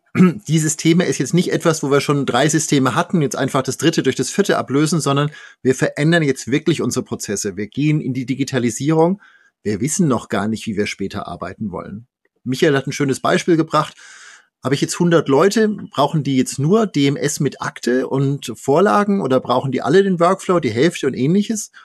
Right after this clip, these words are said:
Und beim klassischen Kaufmodell ist es eben relativ schwer, auch mal was zurückzugeben. Das heißt, ich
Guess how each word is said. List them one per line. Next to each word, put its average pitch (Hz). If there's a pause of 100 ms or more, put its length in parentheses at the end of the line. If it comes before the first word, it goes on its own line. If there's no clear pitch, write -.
(360)
Und 117
beim 117
klassischen 139
Kaufmodell 165
ist -
es 123
eben 120
relativ 123
schwer, 143
auch -
mal 123
was 113
zurückzugeben. 107 (180)
Das -
heißt, 107
ich -